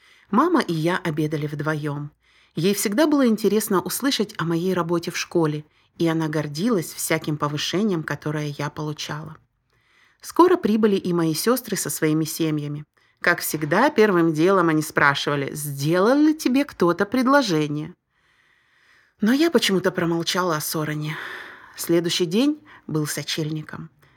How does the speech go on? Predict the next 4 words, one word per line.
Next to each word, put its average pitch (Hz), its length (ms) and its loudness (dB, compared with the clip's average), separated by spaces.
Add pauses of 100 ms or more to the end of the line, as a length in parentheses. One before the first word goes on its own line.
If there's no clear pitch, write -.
временем 202 640 2
главных 202 560 0
рождественских 147 800 -4
событий. 147 600 -4